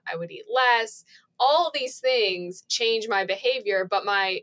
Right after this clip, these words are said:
attitude, preference, and belief towards the M and Ms hasn't changed. And so as behavioral scientists, we basically study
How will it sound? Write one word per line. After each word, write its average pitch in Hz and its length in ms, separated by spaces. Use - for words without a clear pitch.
attitude, 233 460
preference, 214 400
and 208 140
belief 226 540
towards 311 460
the 220 120
M 196 100
and 185 80
Ms 175 320
hasn't 196 300
changed. - 540
And 226 100
so 240 140
as 247 220
behavioral 220 440
scientists, 247 720
we 247 160
basically 208 500
study 190 720